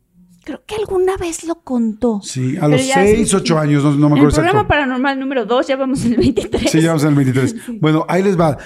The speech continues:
Speaker 2: Díganme si ya conté esta anécdota y la corto, ¿eh? Porque luego pobres muchólogos ya también.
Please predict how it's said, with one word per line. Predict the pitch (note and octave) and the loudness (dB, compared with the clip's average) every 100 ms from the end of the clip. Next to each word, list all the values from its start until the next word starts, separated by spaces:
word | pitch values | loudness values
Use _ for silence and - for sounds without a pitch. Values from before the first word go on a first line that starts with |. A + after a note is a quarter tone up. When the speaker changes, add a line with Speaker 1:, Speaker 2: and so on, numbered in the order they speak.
| - | -8
Speaker 2:
Díganme | D3 G3+ B3 A3 | 0 2 2 2
si | D3+ | 0
ya | F#3 | 0
conté | F#3 E3+ | 0 0
esta | E3+ | 0
anécdota | E3+ D#3+ E3+ F3 | 0 2 0 0
y | D#3 | 0
la | C3 | 0
corto, | C3+ B2+ - C3+ | -2 -2 0 0
¿eh? | C#3 | 0
Porque | D3+ - C#3 D3 | -2 -2 -4 -4
luego | D3+ C3+ | 0 0
pobres | C3 C#3 C3+ | 2 2 2
muchólogos | A#2+ B2+ C3+ B2 | 2 2 2 0
ya | A#2+ | 0
también. | C3+ C3 A2 | -2 -2 -6